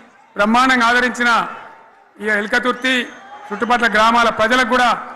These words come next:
రైతులకు కూడా నేను ధన్యవాదాలు తెలియజేస్తా ఉన్నా. ఈ రజతోత్సవ శుభాకాంక్షలు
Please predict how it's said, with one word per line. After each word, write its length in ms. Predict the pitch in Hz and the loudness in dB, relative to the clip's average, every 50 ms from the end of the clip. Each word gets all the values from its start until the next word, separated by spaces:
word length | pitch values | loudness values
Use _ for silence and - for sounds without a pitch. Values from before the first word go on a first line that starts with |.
| - - - - - | -20 -20 -20 -12 -4
రైతులకు 380 | 190 208 240 226 269 262 254 226 | -2 -2 0 0 0 0 0 0
కూడా 380 | 214 240 247 247 226 208 - - - - - - - _ - | 0 0 2 2 2 0 -2 -4 -12 -18 -20 -20 -20 _ -10
నేను 120 | 208 196 | -8 -4
ధన్యవాదాలు 560 | 170 202 214 233 247 254 247 247 233 240 233 | -2 0 2 2 2 2 2 2 2 0 0
తెలియజేస్తా 500 | 233 226 220 220 220 220 214 214 - 208 | 0 0 0 0 0 0 0 0 0 0
ఉన్నా. 260 | 196 190 196 185 156 - - - - - - - - - - - - - - - 196 | 0 0 0 -2 -4 -6 -10 -18 -20 -20 -20 -20 -20 -20 -20 -20 -18 -18 -10 -6 -2
ఈ 80 | 214 214 | 0 2
రజతోత్సవ 560 | 208 214 208 240 226 254 247 240 254 247 233 | 2 2 2 2 2 2 0 2 0 0 0
శుభాకాంక్షలు 840 | - 208 214 220 233 233 226 226 233 226 214 240 262 262 247 214 - | -2 -2 0 0 0 2 2 0 0 0 0 0 0 0 0 -2 -4